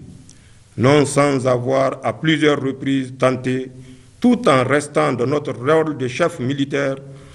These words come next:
d'attirer l'attention des plus hautes autorités déchues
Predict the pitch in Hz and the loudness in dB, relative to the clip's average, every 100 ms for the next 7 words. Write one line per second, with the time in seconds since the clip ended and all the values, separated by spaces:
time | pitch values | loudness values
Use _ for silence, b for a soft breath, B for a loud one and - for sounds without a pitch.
0 | B B - - - 196 185 147 175 180 | B B -2 2 4 4 4 2 0 0
1 | 185 190 190 165 156 185 196 - 190 190 | -4 -2 -4 -4 -6 -8 -10 0 0 4
2 | 180 170 165 180 160 131 175 - 180 185 | 4 4 2 0 0 2 0 0 -6 -8